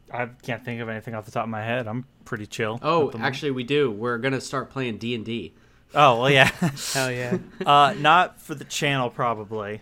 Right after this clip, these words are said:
Speaker 1: unless people
Speaker 2: No.
Speaker 1: express interest.
Speaker 2: <laughs>
Speaker 1: Um, but for now, yeah, we're,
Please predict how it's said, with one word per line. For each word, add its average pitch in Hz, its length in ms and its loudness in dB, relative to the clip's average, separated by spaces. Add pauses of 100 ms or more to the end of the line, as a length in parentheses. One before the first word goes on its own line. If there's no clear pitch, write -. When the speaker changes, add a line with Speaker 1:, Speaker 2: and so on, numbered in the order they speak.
Speaker 1:
unless 123 260 -4
people 127 240 -6
Speaker 2:
No. 117 60 0
Speaker 1:
express 117 320 -4
interest. 110 680 -6 (380)
Speaker 2:
<laughs> 160 880 -6
Speaker 1:
Um, 113 680 2 (920)
but 131 120 -2
for 147 140 -2
now, 156 160 2
yeah, 160 220 4
we're, 135 180 0